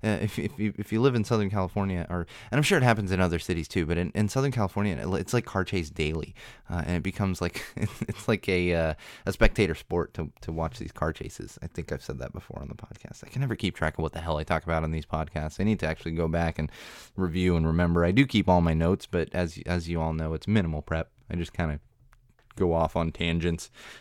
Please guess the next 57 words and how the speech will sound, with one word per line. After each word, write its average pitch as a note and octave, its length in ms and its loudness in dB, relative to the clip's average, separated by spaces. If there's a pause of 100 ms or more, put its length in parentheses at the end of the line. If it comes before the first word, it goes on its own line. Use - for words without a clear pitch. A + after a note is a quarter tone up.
as E2 180 -2
we're E2+ 80 -2
talking E2 320 0
about E2+ 300 0
things. E2 360 0 (380)
Um, D#2 440 -4
I F2 100 -4
just D#2+ 240 -10 (640)
basically F#2+ 400 0
come F2 220 2
in E2 120 0
with E2 100 0
a D#2 60 -4
couple D#2+ 260 -6
bullet D#2 280 0
points, - 320 -8
and D#2+ 80 -8
that's D#2 180 -8
about D#2 260 -6
it. D2+ 160 -4 (1600)
Um, E2+ 400 2
so G#3 140 6
a A3+ 40 8
little B3+ 160 6
bit C#3+ 120 12
about F2 200 6
mu-, D#2+ 180 -2
we D3+ 120 -4
got F#3+ 140 6
a D#3+ 40 6
little C3+ 140 6
music E2+ 380 2
here. D#2+ 260 -2 (260)
I - 40 2
don't F#3 80 10
have B2+ 80 8
a - 20 2
ton F2+ 160 0
of E2+ 80 2
music. E2+ 300 0
This, E2+ 180 -4
I, C3 60 6
I C3+ 200 4
know C#3 140 4
I C3 40 4
like B2 180 2
to - 80 -6
promote G#2+ 320 2
new G#2+ 120 4
stuff. G#2 300 0 (360)
Uh, G2 100 2
you G2+ 180 2
should, A2+ 300 2
you A2 100 0
should G#2+ 400 0
all, F2+ 280 0 (140)
uh, F2 340 -2